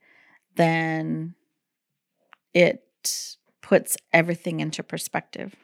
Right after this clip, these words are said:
right? Everything into perspective. So that's huge. When, when I was fifty, when I turned fifty, I did a gratitude journal. And so I wrote down every day,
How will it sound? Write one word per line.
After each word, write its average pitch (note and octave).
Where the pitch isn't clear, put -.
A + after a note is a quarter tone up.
right? E3
Everything D#3+
into D#3
perspective. -
So F3+
that's F3
huge. D#3
When, F#3
when F3+
I E3
was D#3+
fifty, A3
when E3
I E3+
turned F#3+
fifty, G3
I D#3+
did E3
a E3
gratitude E3
journal. D#3
And E3+
so F3
I D#3+
wrote E3
down D#3+
every F3+
day, D#3+